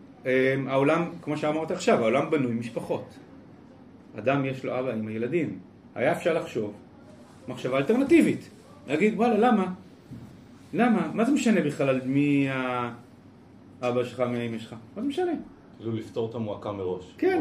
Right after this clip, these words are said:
Speaker 2: או
Speaker 1: מה זה משנה? למה, מה זה משנה? אדם בא לעולם, אנ-, שתי אנשים יכולים להזדווג, ייוולד ילד, יהיה מישהו שיגדל אותו. מה זה בכלל משנה מי, מי, מה ההורים שלו? מה זה משנה בכלל כל המ-, מה, הביולוגיה הזאת? עכשיו, זו מחשבה שיש אנשים שחושבים.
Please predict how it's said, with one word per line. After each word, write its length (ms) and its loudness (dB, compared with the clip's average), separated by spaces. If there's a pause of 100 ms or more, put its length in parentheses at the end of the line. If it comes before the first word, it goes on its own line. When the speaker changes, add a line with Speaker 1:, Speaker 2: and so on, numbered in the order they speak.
(100)
Speaker 2:
או 60 0
Speaker 1:
מה 140 8
זה 80 6
משנה? 440 4
למה, 140 6
מה 120 4
זה 60 2
משנה? 380 2
אדם 220 2
בא 100 6
לעולם, 540 4 (720)
אנ-, 240 -4
שתי 180 8
אנשים 280 6
יכולים 340 6
להזדווג, 520 4 (420)
ייוולד 300 8
ילד, 400 6 (400)
יהיה 380 8
מישהו 260 6
שיגדל 400 4
אותו. 520 2
מה 100 2
זה 60 0
בכלל 160 2
משנה 300 8
מי, 160 10
מי, 100 4
מה 220 4
ההורים 240 6
שלו? 220 -2 (420)
מה 60 -6
זה 160 -4
משנה 300 4
בכלל 180 2
כל 140 6
המ-, 260 4
מה, 120 0
הביולוגיה 440 4
הזאת? 240 -6 (920)
עכשיו, 160 -4
זו 100 2
מחשבה 300 4
שיש 200 2
אנשים 240 0
שחושבים. 600 -2